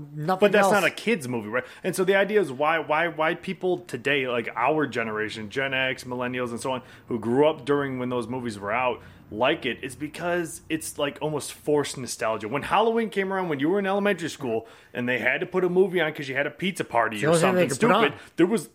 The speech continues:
Speaker 2: A, there was only two, unless they wanted to put on fucking Friday the thirteenth or
Speaker 1: Right,
Speaker 2: something.
Speaker 1: right.
Speaker 2: That's all they had. And so you have that beaten into your skull.
Speaker 1: Here's the other thing I wanna let everybody know that is a big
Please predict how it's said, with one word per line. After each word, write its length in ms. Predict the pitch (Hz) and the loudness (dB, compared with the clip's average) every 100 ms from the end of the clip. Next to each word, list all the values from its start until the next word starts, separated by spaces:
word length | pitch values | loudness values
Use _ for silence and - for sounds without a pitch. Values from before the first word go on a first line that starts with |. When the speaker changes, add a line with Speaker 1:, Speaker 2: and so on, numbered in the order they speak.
| _ | _
Speaker 2:
A, 180 | 196 277 | 2 4
there 140 | 180 156 | 4 4
was 120 | 151 | 4
only 200 | 196 131 | 2 0
two, 540 | - 214 143 90 127 _ | 0 2 2 -2 -14 _
unless 300 | 123 131 135 | -6 -2 -2
they 80 | 147 | 0
wanted 160 | 139 135 | -2 -4
to 40 | - | -2
put 140 | 147 | 0
on 180 | 139 139 | 0 -4
fucking 420 | - 156 151 143 | -6 -4 -4 -8
Friday 440 | - - 139 147 151 | -10 0 2 2 0
the 120 | 139 | -2
thirteenth 540 | - 165 160 165 196 | 0 -2 -2 -4 -2
or 60 | - | -2
Speaker 1:
Right, 80 | 135 | -2
Speaker 2:
something. 360 | 117 101 127 | -4 -2 -4
Speaker 1:
right. 120 | 131 120 - - _ 190 | -6 -12 -18 -20 _ -10
Speaker 2:
That's 600 | 214 - 175 180 180 185 | -10 -12 -2 0 0 0
all 100 | 175 | 0
they 140 | 151 | 0
had. 280 | 127 233 127 | -2 -2 0
And 140 | 143 143 | -2 2
so 80 | |
you 300 | 185 175 214 - | 2 2 -4 -8
have 180 | - 220 | -8 -4
that 280 | 190 139 110 | -4 -4 -2
beaten 420 | 175 233 226 147 170 | 0 0 0 0 2
into 280 | 254 - | 2 2
your 180 | 151 117 | 0 -2
skull. 680 | - - 240 269 156 104 110 | -4 0 4 4 4 2 0
Speaker 1:
Here's 300 | 160 196 165 | 4 4 4
the 120 | 180 | 4
other 220 | 160 156 | 6 4
thing 260 | 131 127 120 | 2 -4 -6
I 100 | 127 | -2
wanna 200 | 143 139 | 0 0
let 140 | 123 - | -2 -6
everybody 500 | 147 151 151 147 143 | -4 -2 2 2 2
know 320 | 131 120 110 104 | 0 -4 -8 -10
that 240 | 127 123 - _ _ _ _ 147 | -10 -10 -14 _ _ _ _ -8
is 180 | 131 | -6
a 60 | 120 | -6
big 460 | 104 147 143 131 | 2 4 4 0